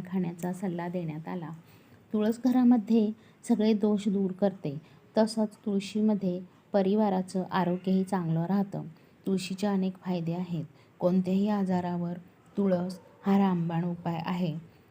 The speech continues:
याचबरोबर तुळशीला धार्मिक, सांस्कृतिक महत्त्व आहे.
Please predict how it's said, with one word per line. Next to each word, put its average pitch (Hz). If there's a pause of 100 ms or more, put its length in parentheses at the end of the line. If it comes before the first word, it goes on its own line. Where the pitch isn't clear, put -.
याचबरोबर 190 (360)
तुळशीला 196 (320)
धार्मिक, 175
सांस्कृतिक 175
महत्त्व 165
आहे. 175